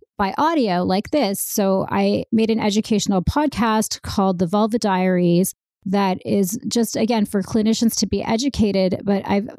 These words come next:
many patients tell me that they've learned so many things from it and that it's empowered them to be able to, again, advocate for their own care.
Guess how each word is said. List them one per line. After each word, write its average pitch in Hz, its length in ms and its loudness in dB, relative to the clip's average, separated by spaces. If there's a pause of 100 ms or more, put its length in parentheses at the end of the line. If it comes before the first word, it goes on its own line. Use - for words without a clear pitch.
many 240 240 2
patients 240 460 0
tell 220 220 2
me 220 140 4
that 202 160 -2
they've 190 200 0
learned 208 300 2
so 208 460 0
many 220 260 0
things 196 400 0
from 180 260 0
it 170 180 0
and 190 200 2
that 190 140 2
it's 190 160 0
empowered 208 640 0
them 196 220 0
to - 120 0
be 190 200 2
able 190 220 0
to, 190 240 0
again, 190 280 0
advocate 202 640 -2
for 202 140 0
their 196 180 0
own 190 240 2
care. 185 500 0